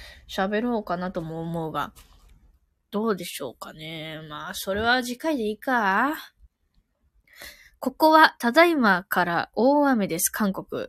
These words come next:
えー、チョンジュ。チョン、え、ねえ、チョンジュってとこに住んでんの？クレヨンさんって。チョ、チョン、ね、チョンジュっていう、あの、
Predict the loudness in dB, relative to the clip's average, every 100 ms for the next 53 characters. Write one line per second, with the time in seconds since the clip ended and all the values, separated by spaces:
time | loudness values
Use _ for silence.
0 | _ -4 -4 -2 0 2 0 -2 -8 -14
1 | _ -20 -20 _ _ _ _ _ -2 0
2 | 2 -2 -4 _ 2 4 4 4 4 4
3 | 4 2 2 0 -4 -2 -2 -2 0 0
4 | 0 -4 -6 -6 0 0 0 -2 -6 -4
5 | -8 -10 _ _ _ _ _ _ _ _
6 | _ _ _ _ _ _ _ -2 2 2
7 | 0 _ _ _ _ _ _ _ _ _
8 | 0 2 0 -4 _ _ 0 0 2 2
9 | 2 0 0 -4 _ -2 0 2 0 0
10 | 0 -2 -2 -4 -10 _ -6 -4 -4 -6
11 | -6 -8 -8 -12 -14